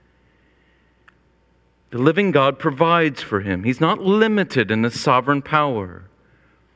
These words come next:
Even when times are the harshest, he's not necessarily the most distant. He's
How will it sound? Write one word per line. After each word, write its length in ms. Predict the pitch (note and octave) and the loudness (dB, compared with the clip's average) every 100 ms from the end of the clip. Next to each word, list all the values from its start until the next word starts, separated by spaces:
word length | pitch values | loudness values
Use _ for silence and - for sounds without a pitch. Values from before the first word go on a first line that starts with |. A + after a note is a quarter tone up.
| _ _ _ _ _ - | _ _ _ _ _ 2
Even 300 | F#3 A#3+ A#3 | 4 4 4
when 160 | G#3+ | 0
times 580 | F#3+ - G#3 G3+ G3+ F#3 | 0 2 4 4 0 2
are 120 | F#3+ | 4
the 80 | F#3 | 2
harshest, 600 | F3 G3+ G#3 F#3 - A#2+ | 0 2 2 2 -2 0
he's 160 | E3 D3+ | 0 2
not 220 | F3+ G#3 | 2 4
necessarily 680 | G#3 G3 F#3+ - F#3 F3+ F3 | 0 0 -4 2 2 4 2
the 120 | E3 | 2
most 360 | E3 E3 D#3+ - | 2 0 -2 0
distant. 440 | F3+ - C#3 A2+ | 0 0 -4 0
He's 200 | D#3+ D3+ | 0 -2